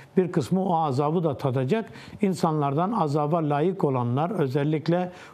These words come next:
kul hakları konusunda haklaşmadığı konularda problem yaşayacaklar." Bu manada Allah Celle Celaluhu kişinin hak ettiği azabı ona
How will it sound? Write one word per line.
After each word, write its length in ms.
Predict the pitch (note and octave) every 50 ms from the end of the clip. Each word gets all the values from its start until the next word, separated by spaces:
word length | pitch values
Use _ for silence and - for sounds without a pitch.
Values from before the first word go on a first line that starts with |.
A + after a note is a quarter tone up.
| - -
kul 220 | - F#3+ F#3+ F3+
hakları 520 | - - E3 C#3+ - - D3+ D3+ F3 E3+ E3+
konusunda 500 | - C#3+ C3 A#2+ - - D3 D3 D#3+ C#3+
haklaşmadığı 800 | - - - - - F3 F3 - - D#3 C3+ B2 B2+ B2 A#2 G#2+
konularda 680 | - E3 D#3 C#3+ C3+ C3 B2 B2 B2+ D#3 F#3+ G#3 G#3 F3+ - - - - - - - -
problem 500 | - E3 E3 F3 D#3 D3+ F3 F#3+ G#3 F#3+
yaşayacaklar." 880 | F3 D#3 C#3+ A#2+ - - C#3+ C3+ B2+ B2 C3+ A#2 - - F3+ G3 F#3+ D#3+
Bu 100 | F#3 F#3
manada 440 | E3 D3 C#3 C3+ C3 C3 C3+ C#3 F#3
Allah 280 | F3 D3 D3+ E3+ D#3 -
Celle 320 | - E3+ D#3 C#3 C3+ B2 A#2
Celaluhu 480 | B2+ C3 C#3 D3+ D#3+ F3 F#3 G3+ G3 G3 - - - - - - - - - -
kişinin 720 | - E3+ B2+ - - F#3 F3 F#3 G#3 A3+ A#3+ B3 A#3 - - - - - - - - -
hak 460 | - - D#3 - - - G#3 G3+ -
ettiği 380 | F#3+ E3 E3+ - G3 G3 G3+ F#3+
azabı 440 | E3+ D#3 C#3 C#3+ D#3 D#3 D#3+ F3 G3
ona 400 | F#3+ E3+ D#3 E3+ E3+ C#3 D3